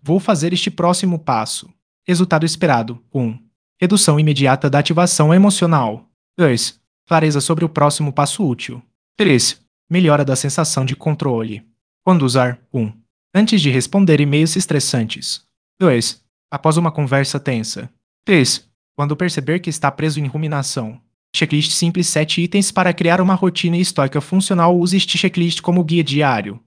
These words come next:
Marque os itens ao longo do dia. Não é uma corrida, é um mapa para consistência. Um.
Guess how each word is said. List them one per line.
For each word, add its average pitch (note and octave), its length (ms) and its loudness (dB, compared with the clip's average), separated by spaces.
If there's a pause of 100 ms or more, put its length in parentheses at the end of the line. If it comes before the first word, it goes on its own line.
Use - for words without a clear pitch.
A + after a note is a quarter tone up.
(280)
Marque E3+ 240 0
os D#3+ 100 -2
itens D3+ 300 -2
ao E3+ 100 2
longo D#3+ 300 0
do D3+ 120 -2
dia. B2 520 -4
Não F3 200 2
é F#3+ 60 2
uma G3 140 2
corrida, F3 640 -2
é F3 80 -6
um E3 40 2
mapa C#3+ 260 0
para D3 200 -4
consistência. D3+ 960 -6 (340)
Um. B2 200 2